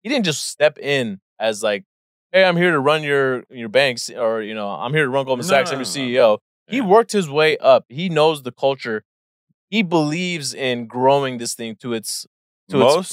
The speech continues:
Speaker 2: C E Os have. Jamie Dimon, too.
Speaker 1: Jamie Dimon,
Speaker 2: Jamie
Speaker 1: too.
Speaker 2: Dimon came through merger and acquisition and then worked his way up to the C E O, and he's been there ever since.
Speaker 1: Been there ever since, right? And over his tenure there as C E O, I think he's, he became C E O, if I'm not mistaken, in two thousand eighteen.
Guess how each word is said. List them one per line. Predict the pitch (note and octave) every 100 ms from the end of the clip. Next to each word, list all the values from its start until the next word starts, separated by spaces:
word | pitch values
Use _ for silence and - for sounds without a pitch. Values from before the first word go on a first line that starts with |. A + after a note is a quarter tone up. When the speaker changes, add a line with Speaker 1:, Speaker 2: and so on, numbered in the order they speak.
| -
Speaker 2:
C | - F3 D#3+
E |
Os | E3 E3
have. | G3 -
Jamie | G2 G2+ A#2+
Dimon, | B2 C3 C#3
too. | - G3 - _
Speaker 1:
Jamie | - C3+
Dimon, | C#3 D#3+ F3+
Speaker 2:
Jamie | - A3+
Speaker 1:
too. | D3+
Speaker 2:
Dimon | D3 D3
came | D#3
through | C3+ B2+
merger | A#2+ C#3 D3+
and |
acquisition | C#3 C#3 C3 A2+ -
and | A#2
then | G#2+ G2+
worked | A2 G#2+
his | G#2
way | G#2 G#2+
up | A2 _
to |
the | -
C | E2+ G2+ F2+
E |
O, | D2+
and | F#2
he's | F#2+
been | F#2+
there | E2
ever | C2+
since. | - _ _ -
Speaker 1:
Been | C#3+
there | D#3
ever | D#3+
since, | D#3 D3+ A2 G2
right? | A2 C3+ - _ _ _ _ -
And | B2+ B2 A#2 A2 - _ -
over | C#3 C3 B2+
his | C#2 F2+ D#3 A3
tenure | - G#3 G#3 C#3+
there | A#2+ A2+
as | G#2
C | - E3 C#3+ B2
E | B2
O, | G#2+ F2+ - _ _ _
I | C3
think | C#3+
he's, | C3 A2+
he | B2+
became | B2 A2+ D3 C#3
C | - B2 A#2
E | A2
O, | A2
if | G#2
I'm | G#2
not | A2 G#2+
mistaken, | G#2 - G#2 - G#2 G2+
in | - G2 -
two | G2+
thousand | G2 F#2 E2+
eighteen. | E2+ - F2+